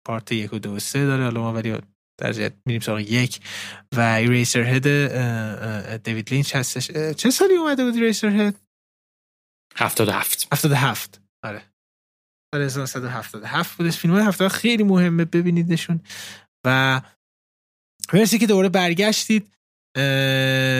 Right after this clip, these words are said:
Speaker 1: انتقاد، پیشنهادی دارید توی کامنت ها ما بگید یا توی توییتر ما هم هستیم. اه، می‌تونید اونجا پیدا کنید، حمید رضا نیکفر، آرنا آذر بزنید پیدا ما می‌کنید. و اینکه، م، پیشنهاد بدید چه بازیایی رو بریم،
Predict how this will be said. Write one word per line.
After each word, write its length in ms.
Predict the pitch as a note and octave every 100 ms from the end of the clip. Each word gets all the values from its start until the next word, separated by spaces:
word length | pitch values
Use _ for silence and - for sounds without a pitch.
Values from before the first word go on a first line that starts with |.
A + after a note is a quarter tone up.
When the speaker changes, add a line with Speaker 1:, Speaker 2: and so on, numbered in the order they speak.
| B2+
Speaker 1:
انتقاد، 380 | C#3 D3 E3 E3
پیشنهادی 540 | F3 - D#3+ D#3+ E3
دارید 200 | D#3+ D#3
توی 140 | F3
کامنت 420 | E3 C#3+ B2+ B2+ D#3
ها 120 | C#3+
ما 120 | C#3+
بگید 280 | D#3 D#3 D3+
یا 100 | D#3
توی 220 | - D#3
توییتر 460 | D3 - C3 - C#3+
ما 220 | C#3+ C#3
هم 140 | C3+
هستیم. 420 | D3+ - - D#3
اه، 260 | C#3+ C3 B2+
می‌تونید 280 | B2+ D3 C#3
اونجا 220 | A#2+ C3+
پیدا 240 | C3+ A#2+
کنید، 200 | B2+ B2+
حمید 240 | A#2+ G#2 G2
رضا 140 | A2
نیکفر، 340 | G#2 A2 - G#2+
آرنا 340 | G#2 G2+ G#2+
آذر 300 | G#2+ G#2+ G#2
بزنید 320 | G2+ G#2+ G#2+
پیدا 280 | G#2 G#2+ G#2+
ما 80 | A#2
می‌کنید. 500 | G#2 G#2 G#2+ A#2 - - - - - - - - _
و 420 | A#2+ A#2 A#2 A#2 A#2+ - _ _ _
اینکه، 760 | C3 C#3 - D3+ D3 D3 C#3+ C#3+ _ _ _ _
م، 200 | C3 D3
پیشنهاد 440 | C3+ G3 F3 F#3 F#3
بدید 160 | F#3+ F3+
چه 140 | G3
بازیایی 600 | F3+ F3 D3+ E3+ E3 D#3+
رو 60 | D#3+
بریم، 580 | D#3+ D#3 D3+ D3+ D3+